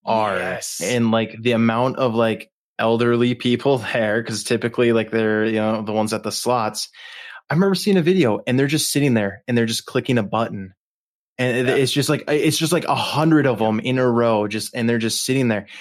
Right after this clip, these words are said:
Speaker 1: And I feel like that's the exact same thing that's gonna happen to our generation. So you, like, I guess you can kinda, like, oh, what's another example? There was, um,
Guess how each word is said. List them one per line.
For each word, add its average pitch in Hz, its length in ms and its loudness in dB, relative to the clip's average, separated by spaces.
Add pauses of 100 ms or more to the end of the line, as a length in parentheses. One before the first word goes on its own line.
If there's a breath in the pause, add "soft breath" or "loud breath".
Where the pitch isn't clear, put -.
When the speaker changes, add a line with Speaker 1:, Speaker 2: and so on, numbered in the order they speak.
(200 loud breath)
Speaker 1:
And 143 120 0
I 135 80 0
feel 160 220 2
like 147 240 0
that's 131 240 -4
the 160 140 0
exact 120 500 -4
same 151 300 -2
thing 123 460 -2 (320 soft breath)
that's 113 160 -4
gonna 127 160 0
happen 117 280 -2
to 107 60 -2
our 113 180 -2
generation. 110 380 -2
So 135 140 0
you, 127 160 0
like, 135 200 0
I 151 80 -2
guess 208 220 0
you 233 60 2
can 190 200 0
kinda, 135 240 -2
like, 117 240 0 (1000)
oh, 139 140 0
what's 143 180 2
another 123 280 2
example? 110 760 0
There 127 200 0
was, 127 180 2
um, 104 640 0